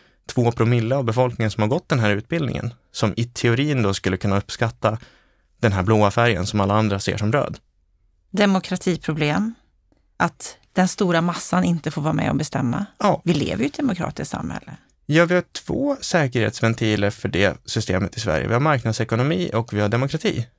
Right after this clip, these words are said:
Speaker 1: Men jag tycker inte att någon av dem appliceras på byggsektorn idag.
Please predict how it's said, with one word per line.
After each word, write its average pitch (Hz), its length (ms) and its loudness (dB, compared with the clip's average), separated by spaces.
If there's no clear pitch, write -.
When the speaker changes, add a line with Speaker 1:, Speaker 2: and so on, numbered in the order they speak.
Speaker 1:
Men 147 260 2
jag 104 140 0
tycker 175 220 -4
inte 147 180 0
att 110 60 0
någon 139 320 2
av 135 100 2
dem 107 180 2
appliceras 117 600 -2
på 98 140 -2
byggsektorn 107 840 -2
idag. 143 280 0